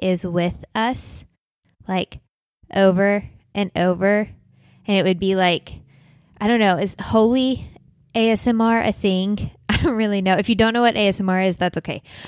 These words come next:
But, um, I feel like I might just record a podcast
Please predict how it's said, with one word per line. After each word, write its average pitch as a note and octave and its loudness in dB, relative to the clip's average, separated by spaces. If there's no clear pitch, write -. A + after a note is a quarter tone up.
But, G3+ 4
um, G#3 2
I G3+ 6
feel G#3+ 4
like A3 2
I G3+ 2
might F#3+ 0
just G3 0
record G3 0
a F#3+ 2
podcast E3 -2